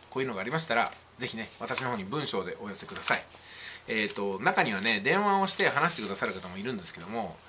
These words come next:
電話切った瞬間忘れ、私忘れてますんで、で、まあ、言った言わないになってもいけないんでね、やっぱり文章でお寄せいただくのを基本にさせてください。えー、本当に申し訳ないんですけども、電話っていうのは、あの、相手の人がね、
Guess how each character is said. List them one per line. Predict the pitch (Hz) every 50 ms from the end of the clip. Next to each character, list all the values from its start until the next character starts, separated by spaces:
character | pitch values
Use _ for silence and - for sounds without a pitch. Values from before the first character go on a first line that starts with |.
| - - - 123
電 | 151 185
話 | 202 208 202
切 | -
っ | -
た | - 170
瞬 | - 113 101
間 | 95 90
忘 | 92 92 123 120
れ、 | 120 117
私 | 110 113 - - 120
忘 | 104 95 120 143
れ | 156
て | 165
ま | 170 185
す | - - 95
ん | 80
で、 | 82 95 - - - - - - - - - - - - -
で、 | 113 110 107 104 101 98 98 - - - - - - - - 123
ま | 117 110
あ、 |
言 | - - -
っ |
た | - - 202
言 | 143 147
わ | 170
な | 214
い | 233 214
に | 143 110
な | 98
っ | -
て | - -
も | 185
い | 170
け | - 131
な | 165
い | -
ん |
で | 170 - -
ね、 | - - - - - - -
や | - 143
っ | 127
ぱ | 113
り | 123
文 | 185 240 247
章 | - 180 123
で | 107 104 101
お | - 98 113 117
寄 | 113
せ | - - 117
い | 110
た | - - 123
だ | 127 127
く | - 156
の | 143 143
を | 156 143 101 - - - - - - - - - - - - - -
基 | - 117
本 | 107 117 113
に | 113 110 110 107 - - - -
さ | - - 113 104
せ | - -
て | 110 107
く | - 107
だ | 107 110
さ | - 143 117
い。 | 113 - - - - - - - -
え | 101 98 95 90 90 90 85
ー、 | 90
本 | 117 123
当 | 120 120
に | 113
申 | 117 123 117
し | 131
訳 | 123 127
な | 131 139
い | 135
ん |
で | 113
す | -
け | -
ど | 147
も、 | 117 120 117 101 82 78 - 107
電 | 110 127 139 151
話 | 170 165
っ | 160
て | -
い | 180
う | 120
の | 98 101
は、 | 113 113 98 80 - - - - - - - -
あ | 110
の、 | 101 104 117
相 | 131 170 196
手 | 220 269
の | 247 156 101
人 | - - 101
が | 82 82
ね、 | 82 101 151